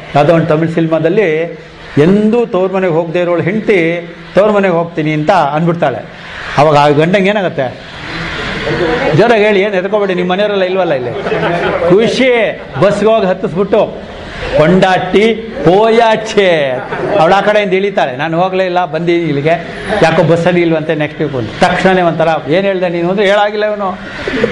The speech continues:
ಹೌದಾ ಇಲ್ವಾ? ಕೇವಲ ಟೆಂಪರರಿಯಾಗಿ ಹೋಗೋದಕ್ಕೆ ಇಷ್ಟು ಖುಷಿ ಆಗತ್ತಲ್ಲ ಇವನಿಗೆ. ಅದೇ ಥರ ಹೆಂಡ್ತಿಗೂ ಇವ ನೀವನಾಗಿ, ಅದಲ್ವಾ?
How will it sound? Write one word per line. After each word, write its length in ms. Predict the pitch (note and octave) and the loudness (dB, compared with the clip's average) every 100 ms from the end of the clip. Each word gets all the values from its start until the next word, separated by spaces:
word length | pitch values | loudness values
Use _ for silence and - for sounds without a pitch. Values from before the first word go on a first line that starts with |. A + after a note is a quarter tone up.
| - | 2
ಹೌದಾ 160 | G3+ | 4
ಇಲ್ವಾ? 280 | A3 G#3+ E3+ - - - - B2+ | 4 4 2 0 -8 -14 -4 2
ಕೇವಲ 560 | F3 G#3+ A3+ A3+ A#3 | 4 4 4 4 2
ಟೆಂಪರರಿಯಾಗಿ 800 | A3 - E3+ F#3 G3+ G3 G3+ G3 | 2 0 -2 0 2 2 2 0
ಹೋಗೋದಕ್ಕೆ 460 | E3 F#3 F#3 F3+ G#3+ | 0 -2 -2 0 -2
ಇಷ್ಟು 160 | F3+ | 0
ಖುಷಿ 200 | F3+ E3 | -4 0
ಆಗತ್ತಲ್ಲ 380 | F3+ E3+ E3+ E3 | 0 0 0 0
ಇವನಿಗೆ. 600 | D#3+ D#3+ D#3 D3+ C#3+ D3+ F3 G#3 G3 F#3+ - F3+ F3 F3 E3+ - F#3+ F#3 G3 - - - - - G3+ F#3 E3+ F3+ - E3+ D#3+ - F#3+ A#3+ G3+ - C3 | 0 0 0 0 0 0 -2 -4 -6 -6 -4 -4 -2 -2 0 -2 -2 -2 -2 -2 -2 -4 -4 -2 -2 -2 -2 -2 -2 -2 -2 -2 -4 -2 -4 0 2
ಅದೇ 260 | D#3+ E3+ F#3+ | 4 4 4
ಥರ 180 | F#3+ F#3+ | 4 4
ಹೆಂಡ್ತಿಗೂ 500 | F3+ G3 F#3+ F#3 F#3+ G3 G3 F#3+ C#3+ - - - - - - - F#4+ - | 4 2 2 2 2 2 0 -4 -8 -14 -16 -14 -10 -6 -4 -2 0 2
ಇವ 100 | G3+ | 4
ನೀವನಾಗಿ, 400 | A3 A3+ G3+ D3 A2 - - - - D#3 G3 - - - B3+ - - | 4 4 2 0 -4 -10 -12 -8 -4 -2 -2 -2 -2 0 0 0 2
ಅದಲ್ವಾ? 600 | D#3+ G3+ B3 A#3 E3 D3 | 2 4 2 2 2 0